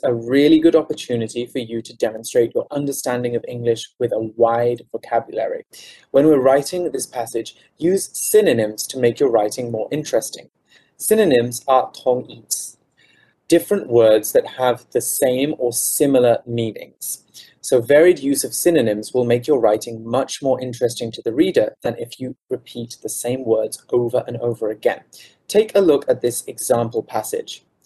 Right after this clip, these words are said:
Average water fell three times across twenty twenty. Between January and June, they fell by three hundred centimeters. From July to August, they fell by fifty centimeters.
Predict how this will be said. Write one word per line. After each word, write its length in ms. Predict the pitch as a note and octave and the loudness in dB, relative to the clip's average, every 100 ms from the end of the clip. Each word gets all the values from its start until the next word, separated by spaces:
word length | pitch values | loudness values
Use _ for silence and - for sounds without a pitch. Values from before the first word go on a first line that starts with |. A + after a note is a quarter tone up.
| - _ _ _ - | -20 _ _ _ -2
Average 460 | E3 F3 G#3+ - | 0 4 2 2
water 460 | A#2+ A#2 A2 A#2 G#2+ | 2 4 6 4 4
fell 340 | - B2 A#2 | 4 4 4
three 340 | A2 - C3 D#3 | 2 -2 2 2
times 460 | D#3 A#2+ A2+ A2+ - | 2 -2 -2 -4 -8
across 400 | - A#2+ - - | -2 -2 -2 -6
twenty 360 | - A2+ G#2+ | -10 -10 -12
twenty. 500 | - C3 A#2 - - _ _ - _ _ | -6 -4 -4 -8 -14 _ _ -20 _ _
Between 360 | C#3 - D3 C3+ | -8 -2 -2 0
January 500 | C3+ A#2+ B2 C3 C3+ | 2 2 2 2 0
and 180 | B2+ A#2+ | -4 -6
June, 380 | C#3 F#3 D#3+ F3 - | 0 0 0 -2 0
they 160 | D3+ | 2
fell 400 | D#3 - A2+ A#2 | 2 4 6 4
by 420 | A#2 A2+ A2 A2+ - | 2 0 0 -2 -6
three 260 | _ C3 A#2+ | _ -4 -4
hundred 320 | A2+ A2+ A2 | -4 -8 -8
centimeters. 840 | - B2+ A#2 A2+ G#2+ - - - _ _ _ _ | -4 -4 -4 -10 -8 -8 -8 -12 _ _ _ _
From 240 | - B2 | 0 2
July 440 | B2 A2+ G#2+ A2+ | 2 4 4 2
to 140 | A#2 - | -2 0
August, 480 | F3 F#3+ A#2+ A#2+ - - | 4 6 4 2 -4 -2
they 140 | A2 | -2
fell 500 | - - C#3+ A#2 A#2 - _ - | -2 2 6 6 2 -4 _ 2
by 200 | C3+ C#3 | 4 4
fifty 440 | - B2 A#2 A2 | 0 -2 -2 -10
centimeters. 880 | - B2 A#2 A#2 G#2 - - - - | -6 -4 -4 -6 -14 -14 -14 -14 -16